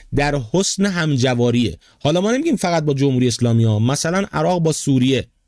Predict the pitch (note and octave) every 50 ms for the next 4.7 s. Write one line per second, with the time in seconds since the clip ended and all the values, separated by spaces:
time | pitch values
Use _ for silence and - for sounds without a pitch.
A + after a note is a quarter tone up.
0 | _ _ _ - E3 E3 - - D3+ C#3+ D3 D3 A#2+ G#2+ - - C3+ C#3 C#3 C#3
1 | C3+ B2 - E3 C#3 G#2+ G#2+ B2+ C3 C3+ C3+ C3 B2+ A#2 - C3 G2 - - -
2 | - - _ - - C#3 C#3+ D#3+ F3+ G3+ A3 G#3+ G3+ F#3 F3 F#3 F3+ G#3 G3 G3
3 | F#3 - F3+ F3+ F#3 F#3+ - - - G3+ F#3 - A#3 F#3+ - G3+ G#3 G3 - E3+
4 | - - - D#3+ E3+ E3 D3+ C#3+ B2+ - B2 A#2+ G2